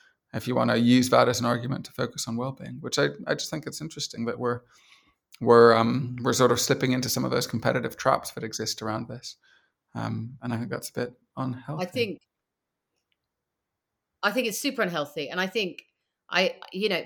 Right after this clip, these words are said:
Speaker 2: people are obsessed with filling a thirty-five, forty hour a week job with the amount of tasks they think that should take,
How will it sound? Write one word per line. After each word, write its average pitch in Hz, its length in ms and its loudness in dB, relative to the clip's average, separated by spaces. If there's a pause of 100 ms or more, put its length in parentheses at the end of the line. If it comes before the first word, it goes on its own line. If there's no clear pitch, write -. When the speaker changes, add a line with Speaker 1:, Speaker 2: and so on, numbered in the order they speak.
(120)
Speaker 2:
people 254 440 -4
are 196 160 2
obsessed 190 600 -8
with - 200 -12 (320)
filling 127 580 2 (720)
a 156 40 -8
thirty-five, 202 760 0
forty 196 380 -4
hour 175 140 2
a 165 60 0
week 165 220 -6
job 135 460 -4 (540)
with 175 160 -4
the 185 120 2
amount 180 300 2
of - 80 -16
tasks 175 320 -2
they 160 120 -4
think 160 280 -8
that 156 160 -8
should 151 160 -12
take, 120 540 -8